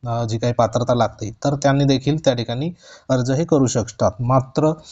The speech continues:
जी सिलेक्शन, जी प्रोसेस त्यांनी म्हटलेली आहे का, पहिले जे आहे ते कंत्राटी जे रिटायर शिक्षक आहे,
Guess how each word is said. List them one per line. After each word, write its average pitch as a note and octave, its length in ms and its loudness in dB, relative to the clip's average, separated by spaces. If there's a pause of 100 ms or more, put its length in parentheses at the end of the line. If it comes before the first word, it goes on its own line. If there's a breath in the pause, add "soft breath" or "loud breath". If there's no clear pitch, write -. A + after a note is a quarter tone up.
(260 loud breath)
जी C#3+ 280 6
सिलेक्शन, C#3+ 500 0
जी C#3 100 4
प्रोसेस C#3 560 0
त्यांनी C3+ 480 2
म्हटलेली B2+ 440 0
आहे B2 160 4
का, B2 180 2
पहिले A#2+ 440 0
जे C#3 120 2
आहे B2 160 4
ते C#3+ 120 -4
कंत्राटी C3 720 0 (360 loud breath)
जे B2+ 140 4
रिटायर A#2 320 2
शिक्षक C3 380 -4
आहे, A2+ 160 0